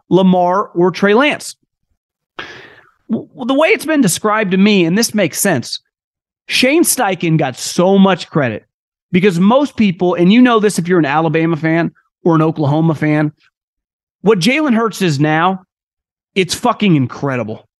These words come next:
Like, it's, I don't wanna say borderline insanity, but it's, it's really, really impressive. Like, he, he was not remotely that good at Oklahoma, which obviously was his best year in college.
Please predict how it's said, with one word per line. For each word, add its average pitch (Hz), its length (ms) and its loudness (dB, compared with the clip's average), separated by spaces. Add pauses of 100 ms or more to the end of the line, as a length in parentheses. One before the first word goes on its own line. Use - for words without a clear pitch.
(220)
Like, 175 280 -2
it's, - 380 -6 (200)
I 202 200 -2
don't 277 120 0
wanna 240 120 2
say 196 120 2
borderline 175 540 0
insanity, 196 640 2
but 175 240 2
it's, - 440 -4 (680)
it's 220 160 0
really, 214 300 2
really 147 320 0
impressive. 110 480 -8 (720)
Like, 180 120 4
he, 185 120 2
he 151 160 -2
was 196 240 0
not 180 320 0
remotely 175 920 4
that 139 260 -2
good 135 340 -2 (540)
at 175 160 2
Oklahoma, 175 520 2
which 151 220 0
obviously 156 340 -2
was 156 200 2
his 131 100 -4
best 131 320 -4
year 139 100 0
in 147 100 2
college. 214 380 0